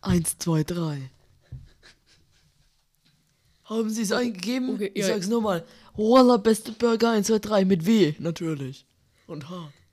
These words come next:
Speaker 2: Also ich, ich, ich hab jetzt gedacht mit V. Aber okay, ähm, passt. Äh, okay, Sie haben noch circa, ähm, Sie haben noch, äh, we-, Sie haben,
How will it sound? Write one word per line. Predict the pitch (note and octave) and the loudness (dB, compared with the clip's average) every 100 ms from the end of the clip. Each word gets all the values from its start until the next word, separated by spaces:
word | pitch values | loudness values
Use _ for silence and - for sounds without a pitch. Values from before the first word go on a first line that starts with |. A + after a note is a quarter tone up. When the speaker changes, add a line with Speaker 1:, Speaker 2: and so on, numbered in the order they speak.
| _ | _
Speaker 2:
Also | G#3 G3 | -12 -10
ich, | G3 F#3 - | -8 -10 -10
ich, | F#3 F3 | -10 -8
ich | F#3 F3+ F3+ F3 | -6 -6 -6 -8
hab | E3+ | -12
jetzt | F3 - | -12 -12
gedacht | F#3 F3 | -10 -10
mit | F3 - | -12 -10
V. | F3+ F3 - _ _ - - _ - | -10 -10 -14 _ _ -20 -20 _ -12
Aber | G3+ F#3 | -10 -8
okay, | F3+ - F#3+ E3+ - | -10 -8 -10 -10 -12
ähm, | F#3 F3+ F3 | -8 -6 -8
passt. | - F3+ - _ - - _ _ | -12 -16 -16 _ -20 -20 _ _
Äh, | - F#3 | -10 -10
okay, | F#3 - F#3+ | -8 -6 -6
Sie | F3 F#3+ | -6 -8
haben | E3+ G3+ G#3+ | -6 -6 -4
noch | G3+ G3 - - | -4 -6 -10 -16
circa, | - - G3+ - G3 G3 G3 - - - _ _ _ _ | -10 -8 -8 -8 -8 -6 -8 -14 -20 -20 _ _ _ _
ähm, | F#3+ F3+ F3+ F3 F3 E3+ _ _ _ _ _ _ _ - - _ | -10 -8 -8 -10 -12 -16 _ _ _ _ _ _ _ -20 -20 _
Sie | - | -12
haben | F3+ F#3 | -10 -8
noch, | F#3+ F#3 - - _ _ _ _ _ _ | -8 -10 -16 -20 _ _ _ _ _ _
äh, | - - _ _ _ _ _ | -12 -12 _ _ _ _ _
we-, | G3 - _ _ _ _ _ _ _ - | -12 -12 _ _ _ _ _ _ _ -10
Sie | G#3 | -6
haben, | G3 G#3+ | -4 -6